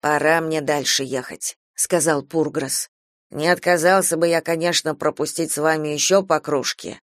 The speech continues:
только ежели меня тут увидят, не будет мне доверия в приходе». «А куда путь держишь, Джозеф?»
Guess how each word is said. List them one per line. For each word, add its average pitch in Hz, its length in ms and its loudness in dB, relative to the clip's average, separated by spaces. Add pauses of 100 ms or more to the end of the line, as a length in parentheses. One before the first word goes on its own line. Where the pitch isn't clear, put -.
(140)
только 165 280 2
ежели 160 380 2
меня 156 320 -2
тут 160 260 -2
увидят, 160 520 2
не 147 160 -4
будет 156 420 0
мне 147 180 -4
доверия 143 500 2
в - 80 -14
приходе». 101 640 -4 (800)
«А 180 240 6
куда 233 340 6
путь 208 300 4
держишь, 147 500 2
Джозеф?» 151 580 2